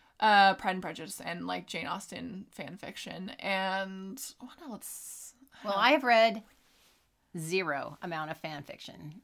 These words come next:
Speaker 2: I have not read any
Speaker 1: Yeah,
Speaker 2: fan
Speaker 1: it
Speaker 2: fiction.
Speaker 1: seems like I've read some, like, Vampire Diaries, fan, like, I'm trying to think of, like, shows that I was into at that time that probably,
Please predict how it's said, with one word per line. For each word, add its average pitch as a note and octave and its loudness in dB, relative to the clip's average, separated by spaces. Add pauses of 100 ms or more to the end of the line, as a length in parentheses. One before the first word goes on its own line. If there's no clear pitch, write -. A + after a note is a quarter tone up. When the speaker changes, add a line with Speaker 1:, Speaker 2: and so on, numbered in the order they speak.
Speaker 2:
I F3 -12
have F3 -14
not E3+ -14
read E3 -14
any D#3+ -16
Speaker 1:
Yeah, A3 -16
Speaker 2:
fan G#3 -12
Speaker 1:
it - -14
Speaker 2:
fiction. A#4+ -16
Speaker 1:
seems - -12
like B4+ -4
I've C#4 -6
read A#3+ 0
some, G3+ -8
like, G3 -10
Vampire G#3 -4
Diaries, G3 -4
fan, F#3+ -8
like, G3 -8
I'm A3 -4
trying G#3+ -2
to A3 -6
think A3+ -2
of, G3 -12
like, G3+ 0
shows F#3+ -2
that F#3+ -2
I F3+ 2
was F3+ -6
into F#3+ -6
at F3 -8
that F3 -8
time F3 -6
that - -4
probably, - -8